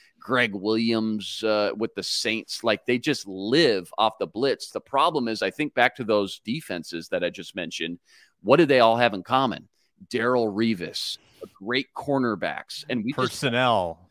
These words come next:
Speaker 2: Yeah.
Speaker 1: Personnel, right? Talent, uh, just simple talent. No, um, we just don't have the, the, the, you know, guys at corner right now. They just don't have the
Speaker 2: <laughs> Right.
Speaker 1: experience, Sam. That's all it comes down to. Byron Murphy is playing solid.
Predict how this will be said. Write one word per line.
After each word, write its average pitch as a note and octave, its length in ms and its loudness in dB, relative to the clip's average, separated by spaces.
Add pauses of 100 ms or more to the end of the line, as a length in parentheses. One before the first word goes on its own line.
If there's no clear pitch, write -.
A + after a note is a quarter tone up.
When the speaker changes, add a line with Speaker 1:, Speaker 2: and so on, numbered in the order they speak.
(140)
Speaker 2:
Yeah. - 160 -10
Speaker 1:
Personnel, D#3+ 600 4
right? B2 220 4
Talent, D#3+ 720 2 (160)
uh, F#2+ 160 -4
just - 220 -8
simple C#3+ 240 -8
talent. G#2 500 -4 (280)
No, C#3 280 2
um, C#3 240 6 (100)
we E3 140 -6
just G#3 200 -8
don't D#3+ 160 0
have B2+ 440 0 (380)
the, A#2 640 -4 (720)
the, B2 300 -8
the, A2+ 580 0 (240)
you B2+ 140 -4
know, A2 260 -2 (300)
guys F3+ 360 4
at - 160 2
corner D#3+ 340 0
right B2+ 300 2
now. F#2+ 200 -2
They E3+ 100 0
just D#3+ 180 -2
don't C#3+ 140 2
have G#2+ 100 -6
the F#2 120 -6
Speaker 2:
<laughs> - 0 -
Right. F#2+ 100 0
Speaker 1:
experience, D2 340 -10
Sam. - 260 -8
That's D3+ 160 2
all C3+ 120 6
it - 40 -2
comes F#2 180 -10
down - 200 -12
to. D2+ 180 -12
Byron C3+ 300 6
Murphy A#2+ 240 -4
is G#2 100 -8
playing A2 240 -6
solid. G2 480 -2